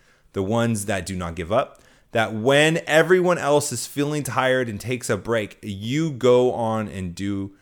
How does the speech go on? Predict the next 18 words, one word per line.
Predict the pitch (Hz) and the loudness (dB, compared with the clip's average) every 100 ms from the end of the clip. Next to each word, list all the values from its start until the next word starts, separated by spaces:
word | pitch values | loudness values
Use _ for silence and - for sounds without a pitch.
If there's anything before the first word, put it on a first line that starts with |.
| _ _ - | _ _ -12
more. | 85 92 87 76 78 | -6 -4 -4 -6 -8
You | 90 131 156 | -2 0 2
work | 143 135 - | 2 2 0
harder. | - 113 95 82 | 0 2 2 -4
You | 82 123 151 | -4 -2 -2
press | 147 147 127 - | -2 -2 -2 -2
on. | 110 90 87 | -4 -4 -4
You | 90 143 | -2 0
don't | 170 170 | 2 0
get | 139 127 | -2 -4
discouraged. | 123 - 98 101 90 | -6 -6 -4 -4 -2
You | 127 156 | 0 2
don't | 165 139 | 4 2
get | 139 - | 0 0
tired. | 113 104 101 | -2 -2 -2
You | 98 135 | -2 0
don't | 156 170 156 | 2 4 2
get | 147 139 - | 4 2 2